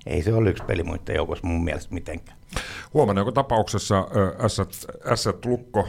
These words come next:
Speaker 2: ö, Ässillä tuossa oli hieno neljän ottelun voittoputki, ö, voittoa, voittoa myös tähän viikkoon, Saipa kaatui viisi yksi, ikävä kyllä Sport sitten eilen, eilen torstaina oli Vaasassa, ö,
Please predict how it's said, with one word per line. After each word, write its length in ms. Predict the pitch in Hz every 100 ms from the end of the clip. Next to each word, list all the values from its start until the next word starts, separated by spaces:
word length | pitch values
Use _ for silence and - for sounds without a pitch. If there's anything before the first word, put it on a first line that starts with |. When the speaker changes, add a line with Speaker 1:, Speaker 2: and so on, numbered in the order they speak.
| -
Speaker 2:
ö, 200 | 101 95
Ässillä 240 | 107 104 90
tuossa 200 | 92 98
oli 120 | 92
hieno 300 | 110 95 85
neljän 240 | 113 92
ottelun 280 | 87 - 90
voittoputki, 560 | 117 110 95 90 - 92
ö, 480 | 87 - 90 82 85 80 92 101 92
voittoa, 440 | 95 98 95 90 87
voittoa 300 | 104 - 92
myös 160 | 95
tähän 280 | - 123 101
viikkoon, 360 | 90 85 87 85
Saipa 240 | 92 87
kaatui 340 | 85 87 90 90
viisi 200 | 98 98
yksi, 180 | 90
ikävä 200 | 92 92
kyllä 200 | 85 87
Sport 360 | 85 - 107 95
sitten 440 | - - 92 90 85 -
eilen, 340 | 104 95 90 90 -
eilen 220 | 107 92
torstaina 420 | 95 98 - 90
oli 100 | 90
Vaasassa, 420 | 120 101 90 - 85 - - - - -
ö, 240 | 90 87